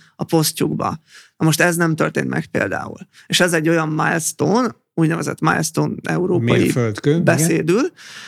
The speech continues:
Speaker 1: amit a lengyeleknek meg kéne tenniük ahhoz, hogy egyáltalán, hogy ténylegesen kapjanak pénzt.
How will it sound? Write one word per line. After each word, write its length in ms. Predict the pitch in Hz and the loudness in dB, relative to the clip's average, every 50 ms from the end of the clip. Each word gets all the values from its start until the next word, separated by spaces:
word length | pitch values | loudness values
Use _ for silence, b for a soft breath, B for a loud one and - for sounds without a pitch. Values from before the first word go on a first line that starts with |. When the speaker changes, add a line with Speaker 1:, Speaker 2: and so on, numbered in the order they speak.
| B B | B B
Speaker 1:
amit 360 | B - 185 196 190 165 - | B 2 4 4 4 2 2
a 60 | 165 | 2
lengyeleknek 420 | 165 165 160 160 165 160 160 165 175 | 2 2 2 0 0 0 -2 -2 -2
meg 160 | 170 170 160 | -2 -4 -4
kéne 220 | - - 160 - | -2 -2 -4 -2
tenniük 400 | - - 156 160 160 151 160 151 | -2 -2 0 0 0 0 -2 -2
ahhoz, 280 | 170 160 156 160 156 - | -2 -2 -2 -2 -4 -4
hogy 200 | 151 151 151 - - | -4 -4 -4 -2 0
egyáltalán, 460 | 165 147 165 160 156 160 - - 160 | 2 4 4 2 2 0 -2 -2 -2
hogy 140 | 160 156 160 | -4 -2 2
ténylegesen 600 | - 196 202 196 170 160 165 156 - - - 151 | 4 4 4 4 2 0 0 -2 -2 -4 -4 -4
kapjanak 420 | - - - - - - - - - | -4 -6 -6 -6 -6 -6 -6 -8 -10
pénzt. 320 | - - - - - | -12 -14 -14 -14 -16